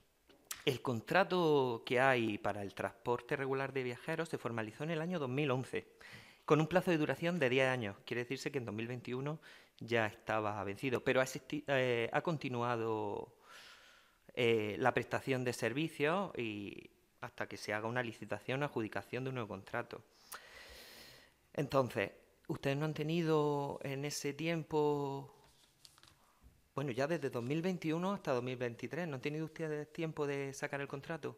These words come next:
¿No han podido, no han podido ver lo que recogiera esos servicios que ustedes querían prestar? Nosotros no los podemos prestar porque no están dentro de un contrato, ¿de acuerdo?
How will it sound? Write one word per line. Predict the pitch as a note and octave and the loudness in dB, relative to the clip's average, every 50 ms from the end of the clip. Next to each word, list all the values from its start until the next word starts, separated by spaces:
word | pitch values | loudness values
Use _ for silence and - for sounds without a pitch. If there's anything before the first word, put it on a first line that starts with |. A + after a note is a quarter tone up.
| - _ _ _ _ _ _ - | -14 _ _ _ _ _ _ -8
¿No | B2 B2+ | -4 -4
han | A#2+ - | -4 -2
podido, | C3+ C3 B2 C3 C3 C3 B2+ B2+ B2+ | -2 -2 -2 -2 -2 -4 -4 -4 -4
no | B2+ C3+ | -6 -6
han | B2+ | -4
podido | - C3 C3 C3+ C#3+ | -2 -2 0 0 0
ver | E3+ F#3+ E3 | 0 0 0
lo | C#3+ C3 | 0 -2
que | - C3+ | 0 0
recogiera | B2+ C3 C3 B2 A#2+ - - C#3+ C#3+ C#3+ C#3+ C3+ C3+ C3 C3 - - - - - - | 0 0 0 0 -2 -2 -2 -2 0 0 0 0 0 -2 -4 -6 -12 -20 -18 -14 -10
esos | C3+ - - C3+ - | -8 -6 -4 -4 -2
servicios | C3+ B2+ B2+ D3 D#3 - C#3 C3 B2 | -2 -2 -2 -2 -4 -2 -2 -2 -2
que | - A#2+ | -4 -10
ustedes | - - C#3+ C#3 C3+ C3+ - | -4 -2 0 0 0 -2 -4
querían | - C#3+ C3 C#3 C3 B2 | -6 -6 -4 -4 -6 -6
prestar? | - C3 - - F#3+ G3+ - - - - - - _ - | -8 -8 -6 -6 -6 -6 -6 -10 -20 -20 -20 -20 _ -16
Nosotros | B2+ - C3+ A#2+ C#3 C3 | -14 -12 -8 -8 -6 -4
no | C3+ | -4
los | C3+ A#2+ | -4 -2
podemos | - C3 B2+ C3 B2+ | 0 0 0 0 -2
prestar | - B2+ - - - | -4 -6 -6 -6 -6
porque | - - - - | -6 -6 -8 -6
no | - B2 | -6 -6
están | C3+ - - C3+ B2 | -6 -6 -8 -6 -6
dentro | A#2+ C#3+ D#3+ D3 - A#2 | -6 -6 -6 -6 -8 -8
de | G#2+ | -8
un | G2+ | -8
contrato, | - - - - - - - - - _ _ _ _ _ _ - - - _ - | -10 -10 -12 -10 -12 -14 -14 -14 -20 _ _ _ _ _ _ -20 -20 -20 _ -18
¿de | - | -16
acuerdo? | A2+ - A#2 A#2 B2+ C#3+ E3+ | -12 -10 -8 -8 -8 -8 -12